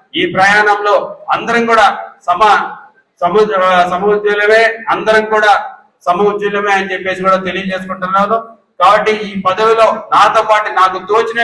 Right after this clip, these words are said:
విధంగా, ఎందుకంటే ఇక్కడ ఉన్న వాళ్ళందరికీ పదవులు ఇవ్వాలని కోరిక కూడా నాకు కూడా ఉంది,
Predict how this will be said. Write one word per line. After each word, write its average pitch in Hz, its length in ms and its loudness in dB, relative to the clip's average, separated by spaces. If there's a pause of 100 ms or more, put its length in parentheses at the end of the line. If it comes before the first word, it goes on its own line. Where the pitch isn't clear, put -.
విధంగా, 208 320 -2 (480)
ఎందుకంటే 214 400 -2 (580)
ఇక్కడ 214 220 0
ఉన్న 233 160 -2
వాళ్ళందరికీ 247 680 0 (100)
పదవులు 214 300 2
ఇవ్వాలని 202 420 -2
కోరిక 202 280 -4
కూడా 202 120 0 (100)
నాకు 180 200 2
కూడా 196 220 2
ఉంది, 165 180 -6